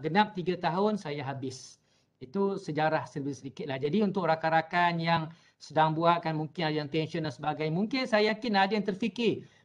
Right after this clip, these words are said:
"Menyesal aku sambung P H D <laughs> kan? Menyesal aku sambung master, menyusahkan." No, no, no. Please don't think like that. Sebab bagi saya, orang yang berjaya ialah dia tahu apa masalah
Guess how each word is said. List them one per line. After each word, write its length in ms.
"Menyesal 840
aku 240
sambung 360
P 160
H 80
D 80
<laughs> 120
kan? 240
Menyesal 720
aku 160
sambung 400
master, 320
menyusahkan." 640
No, 240
no, 80
no. 240
Please 240
don't 240
think 160
like 160
that. 160
Sebab 880
bagi 300
saya, 720
orang 340
yang 220
berjaya 480
ialah 400
dia 220
tahu 340
apa 240
masalah 800